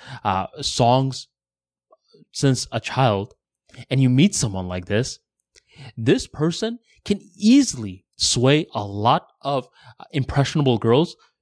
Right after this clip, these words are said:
to join his cult, okay? Because they know about the alter ego. They don't know about the real Robert. And that's one of the things that you'll notice within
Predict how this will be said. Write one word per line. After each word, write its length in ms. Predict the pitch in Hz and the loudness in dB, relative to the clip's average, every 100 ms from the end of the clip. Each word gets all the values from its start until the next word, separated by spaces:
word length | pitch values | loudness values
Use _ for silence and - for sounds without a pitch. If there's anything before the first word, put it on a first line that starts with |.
| _ - | _ -4
to 100 | 127 | -2
join 320 | - 120 113 | 2 2 0
his 180 | 104 - | -4 -8
cult, 380 | - 90 - - _ _ _ _ _ _ 107 | -6 -6 -8 -20 _ _ _ _ _ _ -6
okay? 340 | 107 123 202 - _ _ | 2 2 2 -6 _ _
Because 180 | 117 120 | -4 0
they 140 | 131 | 2
know 160 | 139 156 | 4 2
about 340 | 151 135 - _ | 4 2 -2 _
the 100 | 123 | -18
alter 340 | 107 117 - 98 | -12 -12 -12 -6
ego. 420 | 135 170 98 - _ _ - | -2 0 -2 -6 _ _ -10
They 100 | - | 0
don't 160 | 143 170 | 2 4
know 220 | 156 156 | 2 0
about 340 | 101 117 131 123 | -2 -2 -2 -4
the 80 | |
real 400 | 98 117 127 113 - _ | -6 -2 -2 -2 -10 _
Robert. 540 | 113 139 175 107 - - _ _ _ _ _ _ _ 143 | -2 0 0 -4 -10 -20 _ _ _ _ _ _ _ -12
And 100 | 127 | -2
that's 220 | 120 151 - | 0 0 -2
one 100 | 247 | -2
of 80 | |
the 60 | 208 | -2
things 260 | - 165 147 | 0 0 0
that 100 | 143 | -2
you'll 180 | 139 | 0
notice 440 | 117 107 135 139 - | 2 2 2 2 -2
within 340 | 131 123 107 | 0 0 -2